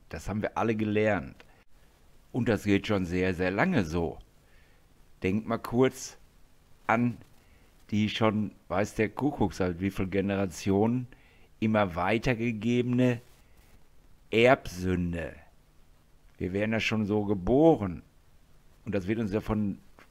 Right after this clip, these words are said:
klein auf, seit vielen Generationen beigebracht. Kaum haben wir das Licht der Welt erblickt, sind wir sofort schuldig, sind wir sofort Unheil, sind wir sofort nicht ganz,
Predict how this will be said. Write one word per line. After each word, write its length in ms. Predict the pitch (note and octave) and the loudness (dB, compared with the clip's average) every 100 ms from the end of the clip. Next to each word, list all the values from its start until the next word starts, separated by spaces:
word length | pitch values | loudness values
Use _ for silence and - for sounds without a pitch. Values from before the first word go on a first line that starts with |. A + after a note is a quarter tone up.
| - - | -20 -6
klein 400 | A2+ A#2+ C#3 A#2+ | 0 2 0 0
auf, 300 | A#2+ C3 A#2+ | 0 0 0
seit 220 | G#2 F#2+ | -2 -2
vielen 400 | - A2 B2 A2 | -4 -2 0 0
Generationen 760 | A2+ A2 G#2+ G2+ - A2 G#2 G2 | 0 0 -2 -4 -2 0 0 2
beigebracht. 760 | G2 A2+ G2+ E2+ D2 B1 - - - - - - - | 2 2 0 -2 -6 -10 -14 -20 -20 -20 -20 -20 -4
Kaum 300 | F2+ G2+ G#2+ | 2 4 4
haben 140 | G#2+ | 2
wir 80 | G#2+ | 2
das 200 | G#2 F#2 | 0 0
Licht 260 | G#2 G#2+ A2 | -2 0 0
der 140 | F#2 | 2
Welt 240 | G#2 G#2+ | 2 0
erblickt, 600 | D#2+ F#2 F#2+ C#3+ - - - - - - - - | -2 -2 2 2 0 -12 -20 -20 -20 -20 -20 -8
sind 320 | F2 G2 G#2 | 0 0 2
wir 100 | G#2 | 2
sofort 400 | G2 E2+ G2+ F2 | 2 2 0 0
schuldig, 640 | - G#2+ A#2+ C3+ C#3 C3+ - - - - - | 0 4 6 6 4 2 -8 -20 -20 -20 -8
sind 200 | F2+ G2 | -4 0
wir 100 | G#2 | 0
sofort 480 | F#2+ - G2+ G2 - - - - | 0 0 0 0 -4 -20 -20 -4
Unheil, 720 | A2+ B2+ A#2+ F2+ F2+ G2+ C3 - - - - - _ - | 4 4 4 0 0 0 0 -6 -20 -20 -20 -20 _ -4
sind 260 | G2 G#2 | 0 2
wir 100 | G#2 | 2
sofort 460 | G2 F#2+ G2+ G#2 - | 0 0 0 0 0
nicht 280 | G2 - - | -6 -6 -2
ganz, 520 | G#2 A#2+ B2+ - | 0 2 0 -4